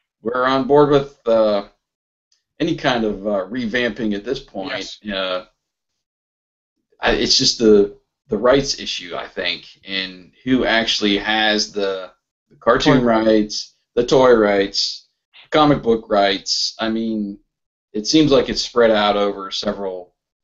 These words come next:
Speaker 1: uh, entities, and that's the main holdup of getting Mask back out there, I think. But <sighs> if you're Hasbro, if you really want to,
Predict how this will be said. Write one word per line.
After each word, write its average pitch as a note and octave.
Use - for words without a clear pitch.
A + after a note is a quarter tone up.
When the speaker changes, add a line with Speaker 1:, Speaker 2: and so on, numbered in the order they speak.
Speaker 1:
uh, E2
entities, -
and F2+
that's -
the -
main G#2
holdup G2+
of F2
getting G2
Mask F2+
back E2+
out F2
there, -
I -
think. -
But -
<sighs> -
if G#2
you're A2+
Hasbro, D#3
if A2
you G2+
really C#3+
want C#3
to, C3+